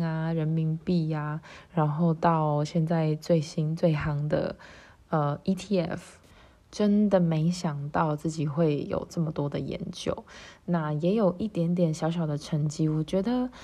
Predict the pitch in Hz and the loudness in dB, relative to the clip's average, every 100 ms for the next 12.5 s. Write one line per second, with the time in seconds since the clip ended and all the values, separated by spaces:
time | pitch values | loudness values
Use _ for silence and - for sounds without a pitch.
0 | - - 311 254 - 151 147 156 202 185 | -20 -2 2 2 2 -2 0 2 2 2
1 | 160 156 185 151 143 143 147 170 151 - | 0 0 0 0 -2 -6 -4 0 0 0
2 | - 156 147 165 156 147 147 175 151 160 | -2 -2 -2 0 0 -2 0 0 0 0
3 | 139 156 156 - 175 165 - - - 170 | -2 -2 -4 -2 0 0 -4 -20 -4 0
4 | 160 147 190 - - - 170 170 208 208 | 0 -2 -8 -14 -16 -2 0 2 0 0
5 | - 156 165 147 - 139 143 - 151 151 | -2 -2 0 -2 -6 -6 -6 -4 -2 0
6 | 156 160 - - 226 226 196 165 160 - | 0 -2 -8 -4 -4 -2 -2 -2 -2 -2
7 | 180 190 - - 226 175 180 165 156 160 | -2 -2 -6 -8 -6 -4 -2 -2 -2 -2
8 | 151 - - 180 190 190 185 185 - - | -4 -4 0 0 0 -4 -4 -4 -10 -18
9 | - - 180 156 156 160 202 170 160 - | -10 0 0 2 0 0 2 0 -2 -8
10 | - 214 220 - 156 147 196 175 143 - | -6 -4 -4 -4 -4 -2 -2 -2 -2 -6
11 | 175 160 165 151 143 - 175 180 180 175 | -6 -4 -4 -6 -6 0 0 0 0 0
12 | 151 - - - 175 | -2 -8 -8 -4 -4